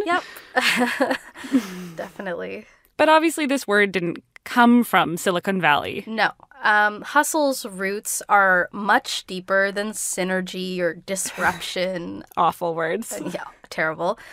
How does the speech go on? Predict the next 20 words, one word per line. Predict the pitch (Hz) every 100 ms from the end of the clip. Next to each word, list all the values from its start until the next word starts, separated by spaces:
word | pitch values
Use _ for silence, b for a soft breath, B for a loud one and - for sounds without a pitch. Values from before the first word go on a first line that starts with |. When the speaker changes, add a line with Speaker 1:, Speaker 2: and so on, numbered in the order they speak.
| B
Speaker 1:
Uh, | - 208
hustle | 233 269 339
actually | - 220 - 254
goes | 208 196
all | - 196
the | 208
way | 196
back | 185 170 185
to | - 202 180 175
the | 185 190 180
seventeenth | 175 - 196 190 185 180
century. | 226 285 - - - - B B B
It's | 196 -
from | - 208 196 190
Middle | 220 254 240
Dutch, | 185 180 175 - - - -
uh, | 175 - -
husselen | - 240 233 - 220 196 170 170 170
or | - 196 175 160 - _ -
hutselen. | 269 - 196 175 156 160